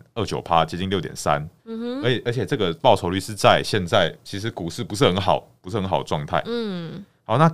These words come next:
Speaker 1: 高股息代表Hannah买的零零五六，那其实才滚出三百四十万而已。
Speaker 2: 哇，也差太多了吧？
Speaker 1: 对，年化报酬率才三点多趴，就是，而且我，
Speaker 2: 这是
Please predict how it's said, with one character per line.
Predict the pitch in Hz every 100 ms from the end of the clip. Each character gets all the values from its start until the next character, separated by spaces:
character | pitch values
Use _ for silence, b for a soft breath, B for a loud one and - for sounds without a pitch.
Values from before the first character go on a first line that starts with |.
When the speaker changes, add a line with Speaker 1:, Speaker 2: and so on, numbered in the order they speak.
| - -
Speaker 1:
高 | 151
股 | 165 101
息 | -
代 | 95 113
表 | 85 67
Hannah | 85 113 98
买 | 82
的 | 69 69
零 | 92 120
零 | 127
五 | 90 82
六， | 117 87 - _ _ -
那 | 110
其 | -
实 | 92
才 | 95
滚 | 92 87 73
出 | - 90
三 | 95 95
百 | 76 69
四 | 95
十 | - -
万 | 82 73
而 | -
已。 |
Speaker 2:
哇， | 359 339
也 | 247
差 | 226 320
太 | 359 381
多 | 311 330 339
了 | 320
吧？ | 294 269
Speaker 1:
对， | 240 - 95
年 | -
化 | 120
报 | 123 135
酬 | 107 95
率 | 113
才 | -
三 | 85 - 101
点 | 87 71
多 | 76 76
趴， | - 76 -
就 | 147
是， | 151 -
而 | 139
且 |
我， | 160 95
Speaker 2:
这 | 330
是 | 311 311